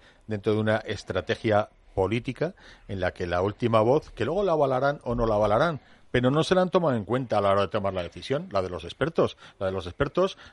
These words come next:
que se pronuncian es a posteriori de la decisión política, y la decisión política la ha tomado el, el ministro de Sanidad cambiando sus propios criterios de,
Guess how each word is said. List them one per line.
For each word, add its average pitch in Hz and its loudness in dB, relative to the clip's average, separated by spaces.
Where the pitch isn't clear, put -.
que 110 -4
se 104 -4
pronuncian 131 0
es 156 -2
a - -4
posteriori 143 0
de 113 2
la 101 4
decisión 160 0
política, 95 -4
y 82 -14
la 78 -10
decisión 127 -4
política 139 -2
la 95 0
ha - -10
tomado 117 2
el, 87 -4
el 90 -8
ministro 90 -8
de 104 -6
Sanidad 120 -4
cambiando 95 -2
sus 98 -10
propios 107 -8
criterios 120 -4
de, 113 0